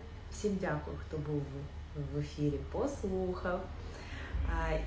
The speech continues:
і до нових зустрічей. Пишіть обов'язково коментарі, будьте здоровими, бо я дуже хочу, щоб із любові до наступного покоління, як мінімум, ми не давали їм приводу за нами, а,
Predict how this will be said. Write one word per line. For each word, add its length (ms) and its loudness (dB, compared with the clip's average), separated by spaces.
і 220 6
до 160 8
нових 320 4
зустрічей. 500 2
Пишіть 360 2
обов'язково 560 4
коментарі, 760 4
будьте 240 2
здоровими, 680 4
бо 60 4
я 140 6
дуже 240 0
хочу, 300 2
щоб 220 2
із 240 2
любові 520 4
до 80 2
наступного 600 0
покоління, 560 0
як 200 -2
мінімум, 520 4
ми 220 0
не 120 2
давали 440 2
їм 120 2
приводу 380 4
за 60 4
нами, 400 2
а, 40 2